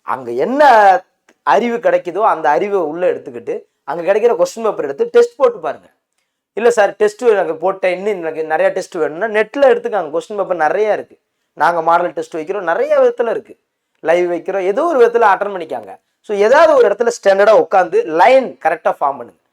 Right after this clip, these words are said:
புக்ஸ் எப்படி நம்ம லைனா அடுக்கி வச்சிருப்போம், சிக்ஸ்த், செவன்த், எய்த், நைன்த்னு,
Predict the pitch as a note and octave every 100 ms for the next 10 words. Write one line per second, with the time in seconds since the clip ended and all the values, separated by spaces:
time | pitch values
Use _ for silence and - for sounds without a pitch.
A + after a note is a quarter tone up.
0 | _ _ _ _ _ D3+ G3 - B3+ G3
1 | A#3 G3+ F3 F3+ G#3 F#3+ F3 E3+ D3 D3
2 | C#3 B2+ F#3 - - F3 E3+ D#3 D#3+ D3+
3 | C#3 C#3 C#3 B2 A#2+ A2